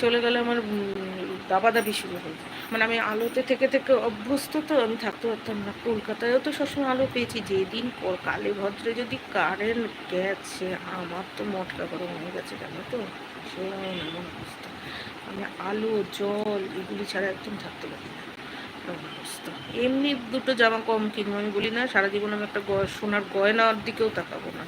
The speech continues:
তবুই আছে, কিন্তু এইগুলো আমার খুব দরকার। যাই হোক, আবার পরে আসবো খুব।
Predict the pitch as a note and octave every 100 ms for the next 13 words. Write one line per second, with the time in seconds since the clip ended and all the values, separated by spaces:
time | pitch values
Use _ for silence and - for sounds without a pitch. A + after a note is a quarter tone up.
0 | - A3 G#3+ G3 D#3 - - - - G#3
1 | G3+ G#3 - - - - - A3 A#3+ A3
2 | B3 G#3+ G3 F#3 F#3+ F3 E3+ E3+ - F3
3 | - - - - - - - - - -
4 | - - A3+ G3+ G3+ G#3 A#3 G3+ G#3 G3+
5 | F#3+ F#3+ G3 F3+ - G3+ - A3